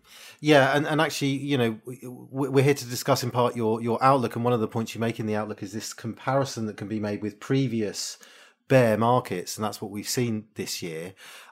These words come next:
Um, you make the point in the outlook that when those bear markets,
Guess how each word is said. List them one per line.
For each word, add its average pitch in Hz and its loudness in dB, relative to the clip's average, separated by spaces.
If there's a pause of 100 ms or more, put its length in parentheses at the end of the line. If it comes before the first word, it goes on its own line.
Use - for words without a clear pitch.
Um, 123 6
you 135 2
make 143 4
the 127 -6
point 120 -2
in 117 -6
the 120 0
outlook 117 -2
that 110 -6 (280)
when 147 4
those 123 4 (120)
bear 127 6
markets, 113 0